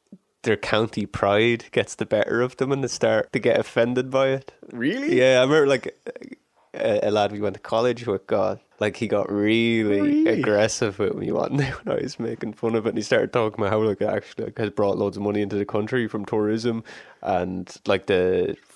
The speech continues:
Speaker 1: what you, like, par-, just, like, fucking people buying key-, keychains and stuff. I've never seen a Spire keychain, 'cause it'd just
Speaker 2: Never.
Speaker 1: be, unless he's thinking of, you know, the, the thing women get for self-defense, the little pole things that's on their
Speaker 2: <laughs>
Speaker 1: keyring,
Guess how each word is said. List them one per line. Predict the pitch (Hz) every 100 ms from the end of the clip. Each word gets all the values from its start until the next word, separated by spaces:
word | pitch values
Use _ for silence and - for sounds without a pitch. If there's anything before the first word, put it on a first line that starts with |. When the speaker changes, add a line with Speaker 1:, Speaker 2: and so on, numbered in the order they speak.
| _ - -
Speaker 1:
what | 101 107 -
you, | -
like, | 87 92
par-, | - - -
just, | 110 156 113
like, | 90
fucking | - - 95 90
people | 98 107 92
buying | 90 80
key-, | - - 117
keychains | 110 127 120 - 90 82
and | 67
stuff. | - 110 92 -
I've | 110 - -
never | 104 101
seen | 98 - 101
a | 98
Spire | - - 110 - 147
keychain, | - 220 220 - -
'cause | - 123
it'd | 139
just | 135 110 -
Speaker 2:
Never. | 87
Speaker 1:
be, | 127 117 117 - - - -
unless | - 131 139
he's | - 131
thinking | - 120 113 110
of, | 98
you | 104
know, | 101
the, | 98 98 95
the | 101
thing | - 98 95 -
women | 101 98 98
get | 101 98
for | -
self-defense, | - 95 95 - - 98 104 -
the | 107
little | 107 101 98 98 - - - _ _ _ - -
pole | 131 120 123
things | 131 156 143 143 139 139
that's | 147 -
on | 143
their | 143 139
Speaker 2:
<laughs> |
Speaker 1:
keyring, | 156 147 160 156 156 160